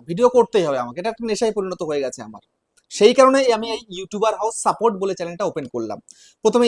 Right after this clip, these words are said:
ইউটিউবার হাউস অফিসিয়াল নাম রেখেছিলাম, তারপরে ভাবছিলাম না, নামটা ঠিক হচ্ছে না, তারপরে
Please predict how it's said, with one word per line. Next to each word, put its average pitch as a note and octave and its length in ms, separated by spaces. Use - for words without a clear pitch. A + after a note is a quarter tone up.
ইউটিউবার A3 400
হাউস G#3+ 160
অফিসিয়াল G#3+ 400
নাম G3 80
রেখেছিলাম, G3 440
তারপরে G3 320
ভাবছিলাম F#3+ 260
না, F3 60
নামটা E3 280
ঠিক F3+ 160
হচ্ছে - 240
না, G3 60
তারপরে E3 220